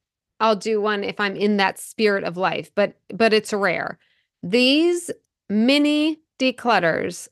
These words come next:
are where it's at for people like us. It is, I'd say ten to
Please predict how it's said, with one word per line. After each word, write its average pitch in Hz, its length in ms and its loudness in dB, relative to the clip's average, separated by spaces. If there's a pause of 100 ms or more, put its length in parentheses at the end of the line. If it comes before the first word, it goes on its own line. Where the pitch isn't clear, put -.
are 202 140 2
where 202 200 4
it's 190 140 0
at 165 220 0
for 175 120 -6
people 165 320 -8
like - 220 -8
us. - 440 -12
It 220 140 4
is, 233 420 2 (680)
I'd 392 200 2
say 226 220 4
ten 247 600 0
to 220 680 0